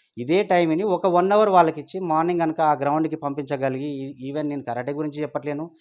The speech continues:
మీరు షటిల్ ఆడిపియండి, రన్నింగ్ చేయించండి, ఎన్ని అన్నా చేయించండి, కానీ యాక్టివిటీ అనేది కనుక, ఫిజికల్ యాక్టివిటీ కనుక మనకి ఇస్తే బెస్ట్ అని చెప్తున్నాను. ఒక సిస్టమేటిక్ లెవెల్‌లో ఉండి, ఒక సిస్టమ్ లాగా నడవాలి, సిస్టమేటిక్‌గా ప్రాపర్గా మాస్టర్ అండర్‌లో నడవాలంటే కరాటే బెస్ట్ అనేది నా అభిప్రాయం,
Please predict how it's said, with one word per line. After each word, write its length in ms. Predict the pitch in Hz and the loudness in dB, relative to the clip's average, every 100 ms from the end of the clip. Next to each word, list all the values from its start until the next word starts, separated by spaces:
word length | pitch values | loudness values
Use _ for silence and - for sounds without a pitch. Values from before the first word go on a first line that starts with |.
| _ _ _ _ _ | _ _ _ _ _
మీరు 120 | 127 | -10
షటిల్ 300 | 113 123 143 | -6 -4 2
ఆడిపియండి, 540 | 151 147 151 151 147 156 | 2 2 -2 -2 0 -2
రన్నింగ్ 340 | 123 127 151 | -2 -2 -2
చేయించండి, 380 | 143 135 143 147 | -4 -4 -4 -4
ఎన్ని 180 | 127 135 | -4 -2
అన్నా 160 | 147 143 | -4 -4
చేయించండి, 340 | 135 127 139 | -4 -6 -6
కానీ 420 | 147 160 202 190 - | -2 -2 -2 -6 -4
యాక్టివిటీ 540 | 123 156 - 185 180 175 | 0 0 0 -2 0 0
అనేది 260 | 156 156 | 0 0
కనుక, 240 | 143 139 156 | -2 -6 -6
ఫిజికల్ 360 | - 139 160 | -8 -6 0
యాక్టివిటీ 300 | 156 147 147 | 0 0 -4
కనుక 160 | 139 127 | -4 -4
మనకి 260 | 127 104 | -6 -8
ఇస్తే 440 | 110 - 190 240 - _ _ _ | -12 -6 -2 -2 -6 _ _ _
బెస్ట్ 260 | 120 139 170 | -6 -4 -2
అని 120 | 170 | 0
చెప్తున్నాను. 420 | 165 - 131 113 | -2 -2 -4 -4
ఒక 160 | 113 135 | -8 -12
సిస్టమేటిక్ 580 | 143 160 190 180 180 160 | -12 -6 0 0 0 0
లెవెల్‌లో 420 | 160 160 156 156 | 2 4 4 2
ఉండి, 300 | 151 156 190 - _ _ - | 0 -2 -4 -8 _ _ -8
ఒక 120 | - | -6
సిస్టమ్ 480 | 135 151 - 185 180 | -4 -6 0 2 6
లాగా 200 | 165 165 | 6 6
నడవాలి, 420 | 156 147 147 156 | 4 4 4 2
సిస్టమేటిక్‌గా 720 | 156 - 151 156 143 151 147 | -6 -6 -4 -4 0 2 2
ప్రాపర్గా 560 | 143 - 135 139 151 151 | 0 -2 0 0 0 -2
మాస్టర్ 420 | 135 139 139 151 | 2 0 0 0
అండర్‌లో 400 | 143 143 139 143 | 0 0 0 0
నడవాలంటే 680 | 139 131 135 131 123 180 208 _ _ _ | -2 -2 -2 -2 -4 -8 -10 _ _ _
కరాటే 260 | 139 139 139 | -4 -2 -2
బెస్ట్ 240 | 131 123 | -4 -6
అనేది 160 | 123 151 | -6 -4
నా 100 | 170 | -4
అభిప్రాయం, 420 | 117 101 92 82 | -4 -6 -14 -16